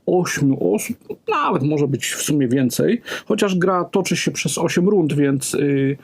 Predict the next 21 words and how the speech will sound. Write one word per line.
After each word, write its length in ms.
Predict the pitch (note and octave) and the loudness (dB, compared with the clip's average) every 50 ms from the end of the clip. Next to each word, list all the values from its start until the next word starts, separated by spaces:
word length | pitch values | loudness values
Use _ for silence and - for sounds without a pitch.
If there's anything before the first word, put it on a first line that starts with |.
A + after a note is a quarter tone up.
| - - - - - _ | -12 -14 -14 -14 -4 _
jeżeli 360 | C#3+ D#3 D3+ C3+ D#3+ D3+ C#3 | 0 0 2 2 2 2 2
będzie 280 | C3 D3+ D3 C3 D#3+ - | 2 2 2 2 0 0
osiem 360 | - D#3+ D3+ - D3 C#3 C#3+ - | 0 -2 0 0 0 -2 0 -2
osób, 480 | - D3 D3 C#3 - - C#3 C3 C3 - | -2 -2 -2 -2 0 -2 -2 -2 -2 -4
y, 40 | - - C#3 C3+ C3+ C3+ C3 B2+ | -2 0 0 0 2 2 0 0
w, 680 | B2 A#2+ A#2+ B2 B2 - - - - - - - _ _ _ _ _ _ _ _ _ _ _ _ _ _ | 0 -2 -4 -4 -6 -6 -8 -10 -10 -12 -16 -20 _ _ _ _ _ _ _ _ _ _ _ _ _ _
w 60 | - | 0
jednej 260 | E3 D#3+ F3 E3+ D3+ | 2 2 4 2 2
drużynie, 520 | C#3 D3+ D#3 C#3 D3+ D#3+ F3+ G3+ A3+ B3+ B3 - - - - - - _ _ _ _ - | 2 0 0 2 2 2 2 2 2 0 -2 -4 -14 -20 -20 -20 -20 _ _ _ _ -2
y, 140 | D#3 D3+ - - _ _ _ _ _ | -2 -2 -2 -8 _ _ _ _ _
maksymalnie, 640 | - - - - - F#3 E3+ E3 E3+ F3+ G3+ A3+ A3+ | -2 0 0 0 0 0 2 2 2 2 2 2 4
no 220 | G3 F#3+ G3 G3 | 2 2 2 0
to 180 | F3+ - F#3 F3+ | 0 0 -2 -2
wtedy 280 | - - F#3 F3 E3+ | 0 0 0 0 0
każda 400 | D#3+ - - F#3 F3 E3 E3+ F3 | -2 -2 -2 -2 0 0 0 0
z 80 | D3 C#3+ | 2 2
nich 140 | F3+ E3 D3 | 0 2 2
będzie 220 | D#3 D#3 C#3+ D#3 | 0 2 2 2
mogła 280 | D#3 D#3+ D#3+ D3 D3+ D3 | 2 2 2 2 0 0
być 220 | C#3+ C#3 - - | 0 -2 -4 -2
tym 220 | - D3+ D3 D3+ | 0 0 0 0